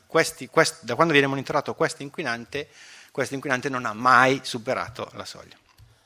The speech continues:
In realtà non è proprio vero, nel senso che quelle erano medie. Questo è il dettaglio, invece questo è, i,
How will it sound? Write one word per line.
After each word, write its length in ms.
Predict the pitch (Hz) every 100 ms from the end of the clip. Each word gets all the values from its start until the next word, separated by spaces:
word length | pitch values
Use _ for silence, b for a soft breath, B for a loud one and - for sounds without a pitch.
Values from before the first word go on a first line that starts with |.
| _ _ _ -
In 80 | 123
realtà 260 | 123 131
non 160 | 117 123
è 100 | 120
proprio 320 | - - 180
vero, 260 | 151 147 165
nel 160 | 127
senso 280 | - 123 -
che 120 | 104
quelle 240 | - 131 117
erano 180 | 117 127
medie. 420 | 127 110 135 220 B B B B B
Questo 240 | 170 160 147
è 40 |
il 60 | 131
dettaglio, 440 | 139 - 143 127
invece 240 | 123 123 120
questo 380 | 160 - 151
è, 160 | 135 -
i, 960 | 135 135 131 127 127 127 123 120 120